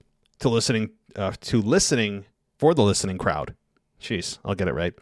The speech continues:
What if at WrestleMania thirty-eight, not only do we get the triumphant return of Steve Austin, but we also get the return of Triple H? And after WrestleMania, Vince McMahon randomly decides to step down as chairman and C E O of W W E and lets Triple H take more control.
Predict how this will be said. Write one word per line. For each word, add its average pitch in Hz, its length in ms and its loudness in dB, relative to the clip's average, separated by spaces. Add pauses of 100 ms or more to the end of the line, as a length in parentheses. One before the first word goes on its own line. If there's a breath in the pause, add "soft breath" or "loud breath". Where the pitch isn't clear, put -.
(280 loud breath)
What - 220 4
if 113 320 0
at 120 100 0
WrestleMania 131 500 2
thirty-eight, 98 440 0
not 123 180 0
only 147 240 2
do 117 140 0
we 110 80 -2
get 110 160 -2
the 113 60 -4
triumphant 117 520 0
return 113 340 0
of 90 120 -4
Steve 110 240 2
Austin, 98 340 -2
but 87 140 -2
we 110 80 -2
also 139 320 0
get 127 100 2
the 110 80 -4
return 104 300 0
of 92 80 -4
Triple 110 320 2
H? - 240 -4 (480 soft breath)
And 143 420 4
after 113 220 -2
WrestleMania, 113 680 0 (840)
Vince 170 180 0
McMahon 127 460 0
randomly 143 400 2
decides 107 520 -2
to 101 80 -6
step - 240 -4
down 98 200 0
as 90 140 -4
chairman 143 420 2
and 101 120 -4
C 104 300 -2
E 104 60 4
O 101 80 4
of 95 100 0
W 92 240 0
W 95 180 -2
E 113 120 4
and 98 80 -2
lets 90 180 -6
Triple 107 320 0
H 101 220 -2
take - 260 -4
more 95 240 -2
control. 90 500 0